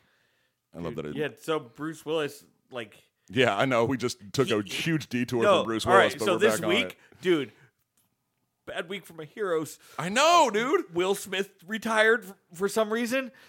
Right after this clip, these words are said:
Speaker 2: and then, and then I hear Bruce Willis retires. Now,
Speaker 1: Dude.
Speaker 2: Bruce Willis is not going to make a Jay-Z style comeback like Will Smith will do. I wonder how bad it is, though. Like, he can't talk.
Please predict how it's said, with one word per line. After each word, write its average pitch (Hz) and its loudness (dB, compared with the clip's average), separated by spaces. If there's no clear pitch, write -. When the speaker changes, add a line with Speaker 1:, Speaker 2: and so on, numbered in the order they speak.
Speaker 2:
and 196 -10
then, 202 -2
and 208 -6
then 214 0
I 220 6
hear 190 0
Bruce 349 -2
Willis 254 4
retires. 196 0
Now, 180 -2
Speaker 1:
Dude. 170 -10
Speaker 2:
Bruce 185 -2
Willis 202 2
is 170 -8
not 180 2
going 165 0
to 156 -4
make 151 -4
a 147 -6
Jay-Z 139 -4
style 139 -2
comeback 131 -6
like 131 -6
Will 143 0
Smith 143 -8
will 113 -10
do. 107 -10
I 135 -6
wonder 208 -2
how 214 -2
bad 135 -2
it 139 -4
is, 110 -12
though. 107 -10
Like, 104 -14
he 123 -20
can't 135 -14
talk. 120 -6